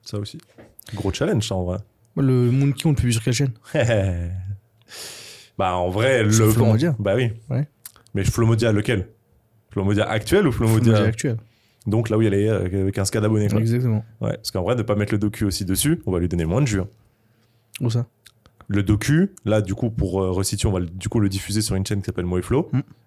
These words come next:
Speaker 1: Mais du coup, c'est une chaîne qui a zéro abonné, à l'heure
Speaker 2: Mm.
Speaker 1: actuelle, zéro vidéo. Et, euh, du coup, on se sert moins de la base des quinze mille qui est déjà là.
Speaker 2: Mm. Non, mais c'est sûr.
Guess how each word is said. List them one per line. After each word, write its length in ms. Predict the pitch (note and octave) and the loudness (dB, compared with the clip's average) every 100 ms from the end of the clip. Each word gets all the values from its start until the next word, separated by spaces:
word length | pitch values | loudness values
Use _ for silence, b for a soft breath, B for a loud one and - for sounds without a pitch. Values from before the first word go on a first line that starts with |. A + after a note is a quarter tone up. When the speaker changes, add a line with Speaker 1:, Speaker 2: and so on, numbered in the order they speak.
| - | -6
Speaker 1:
Mais 180 | G2 F#2+ | -4 -4
du 100 | F#2 | -4
coup, 140 | - | -4
c'est 100 | G#2 | -2
une 80 | F2+ | -2
chaîne 140 | G2+ | -4
qui 80 | F#2+ | -4
a 60 | G2+ | -4
zéro 220 | - G2 | 0 0
abonné, 340 | F#2+ G#2+ D3+ - - | 2 2 0 -4 -8
à 80 | - | -6
l'heure 40 | C3 | -6
Speaker 2:
Mm. 20 | |
Speaker 1:
actuelle, 200 | - C3 | -4 -4
zéro 160 | F#2 F#2 | -2 -2
vidéo. 320 | F2+ F#2 - B B B B _ _ | 0 -2 -2 B B B B _ _
Et, 160 | A2+ G2+ | -6 -2
euh, 480 | F2 F2 G2 G2 G#2 | -2 -2 -4 -6 -10
du 80 | - | -6
coup, 100 | C3 | -2
on 80 | G#2+ | 0
se 120 | - | 0
sert 280 | G#2 G2 F2 | 0 -2 0
moins 400 | A2 A#2+ C3 F3+ - | 2 2 2 -2 -4
de 140 | G#2 F#2+ | -2 2
la 120 | F#2+ | 2
base 220 | A#2 A#2 | 2 2
des 120 | G2+ | 0
quinze 240 | G#2+ G2+ G#2 | -2 -2 -2
mille 120 | A#2+ | -2
qui 60 | |
est 60 | G#2 | -2
déjà 180 | F#2+ F#2 | 0 -2
là. 80 | - _ _ - | -4 _ _ -6
Speaker 2:
Mm. 80 | B2 - _ _ _ _ _ _ _ _ _ _ _ _ _ _ _ _ _ _ _ - B B B B - | -6 -6 _ _ _ _ _ _ _ _ _ _ _ _ _ _ _ _ _ _ _ -20 B B B B -2
Non, 80 | B2 | 2
mais 100 | G#2+ | 2
c'est 100 | G#2+ | 2
sûr. 240 | F#3 | 0